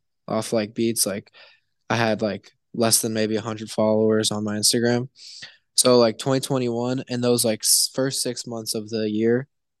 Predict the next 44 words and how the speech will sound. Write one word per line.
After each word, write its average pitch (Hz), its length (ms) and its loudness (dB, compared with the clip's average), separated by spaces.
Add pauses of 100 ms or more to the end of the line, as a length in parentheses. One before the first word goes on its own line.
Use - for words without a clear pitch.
(240)
I 110 120 0
just, 107 220 -2
like, 104 160 -4
grinded, 107 520 -2
like, 101 320 -4 (260)
trying 113 220 2
to 110 260 0 (500)
network, 117 480 2
uh, 110 220 2
or 123 80 4
not, 120 280 2 (120)
uh, 117 80 -6
not 113 200 -2
network, 104 300 -6
but 117 120 2
just - 140 0
meet 143 180 6
as 131 100 0
many 131 160 2
people 123 280 -2
on 113 80 -4
Instagram 113 440 -4
as 110 60 -4
I 110 100 -2
could, 113 280 -2 (140)
could, 117 280 0
like, 107 220 -4 (340)
in 117 80 -4
the 113 80 0
same 110 320 -2
niche 110 300 -6
of, 104 200 -6
like, 101 320 -10 (1200)
I 123 100 2
don't 117 140 2
know, 107 320 2 (180)
just 127 220 -2
the 143 80 4
new 147 140 6
under-, 123 280 0
underground 113 520 0
at 104 60 -10
the - 80 -16
time, 107 440 -4